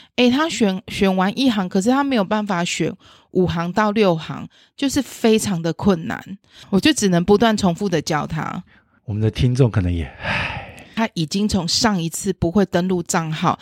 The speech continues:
Speaker 1: 昨天他上课他已经会登录账号，这就是一种进步啦。这次很难选取，对不对？他下一次他就会选取了嘛。
Speaker 2: 你要看他回家会不会去做练习啊？
Speaker 1: 没关系，这就是看你了。好，讲师带入门。
Speaker 2: 诶，你有，你有问一下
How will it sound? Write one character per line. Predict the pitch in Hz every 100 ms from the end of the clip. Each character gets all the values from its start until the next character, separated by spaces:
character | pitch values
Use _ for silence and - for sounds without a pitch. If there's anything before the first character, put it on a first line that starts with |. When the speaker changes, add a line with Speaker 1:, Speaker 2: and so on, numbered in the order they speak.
| -
Speaker 1:
昨 | - 196
天 | - 220
他 | 214 208
上 | - 202
课 | 175 185
他 | 190 190 - -
已 | 160
经 | - 240
会 | 226 208
登 | 185
录 | 185
账 | 170 165
号， | 165 165 - _ _ -
这 | 311
就 | 330
是 | 311
一 | 285
种 | 226 170
进 | 233
步 | 208 202
啦。 | 165 156 156 - - -
这 | - 320
次 | -
很 | 254 170
难 | 151 175
选 | - - 175 170
取， | 214 - 156
对 | 180
不 | 170
对？ | 185 156 - - _
他 | - 226
下 | - 311 277 -
一 | 190
次 | - - 220
他 | 175
就 | 190 202
会 | 190
选 | 170 160 156
取 | 160 165
了 | -
嘛。 |
Speaker 2:
你 | 120
要 |
看 | 131 135
他 | 123
回 | 107 - 104
家 | - 104
会 | 98
不 | 110
会 | 107
去 | 110 101
做 | 110
练 | 104 98
习 | 78 - - 71 78
啊？ | -
Speaker 1:
没 | 214
关 | 254 269
系， | 262
这 | 262
就 | 247
是 | 240
看 | 240 240 220
你 | 165 147
了。 | 151 156 143
好， | 175 175
讲 | 170 196 180
师 | 180 - 254 254
带 | 247 269 247
入 | 269 254 185
门。 | 185
Speaker 2:
诶， | 233
你 |
有， |
你 |
有 | 208
问 | 196
一 |
下 | 185 190